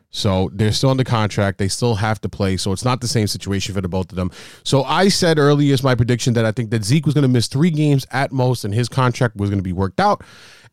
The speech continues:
And that Melvin Gordon, I think he would, m-, you know, miss more or less about half the season. I said about week six he'll return, because he was gonna fold and he was gonna play, because it doesn't seem like they're making any other steps to bring him any closer. They already made steps to bring Zeke closer to what he wanted. Zeke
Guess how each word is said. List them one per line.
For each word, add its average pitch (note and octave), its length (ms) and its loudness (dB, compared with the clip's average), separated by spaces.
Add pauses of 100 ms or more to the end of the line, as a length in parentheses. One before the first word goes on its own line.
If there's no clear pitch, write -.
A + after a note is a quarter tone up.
And G3+ 240 2
that G#3 220 2
Melvin G3+ 300 2
Gordon, F3 320 2
I D#3+ 140 0
think D3 200 0
he D#3 80 2
would, C#3+ 140 2
m-, C3+ 360 2
you C#3 120 2
know, A#2+ 120 4
miss C3+ 380 2
more F3 300 4
or F3 40 2
less D#3 280 2
about C3 160 4
half A#2 180 2
the A2+ 60 -4
season. G#2 320 0
I B2 100 2
said C3 160 0
about A#2 240 0
week A2+ 180 0
six - 460 -6
he'll A2+ 220 -4
return, F#2 420 -8 (340)
because G2+ 260 -2
he G2+ 60 0
was G2+ 120 0
gonna G2+ 140 0
fold E2+ 320 -8
and F2+ 80 -6
he G#2 80 0
was F#2+ 100 -4
gonna F#2+ 140 -2
play, F#2 280 -6
because F#2+ 340 -4
it G2+ 60 -2
doesn't G#2 220 -2
seem A#2 260 -4
like A2 260 -4 (400)
they're A#2+ 220 4
making B2 320 0
any C3 180 2
other B2+ 140 4
steps A#2+ 320 0
to - 80 0
bring A2+ 140 2
him A2 120 2
any G#2 120 2
closer. C#3+ 460 2
They A#2+ 120 2
already C3+ 180 4
made C#3 200 2
steps - 260 -2
to B2 100 -2
bring A2+ 240 2
Zeke B2+ 240 0
closer E3+ 320 2
to C#3+ 120 0
what C3 180 2
he C#3 120 0
wanted. B2 420 2
Zeke C#3 340 0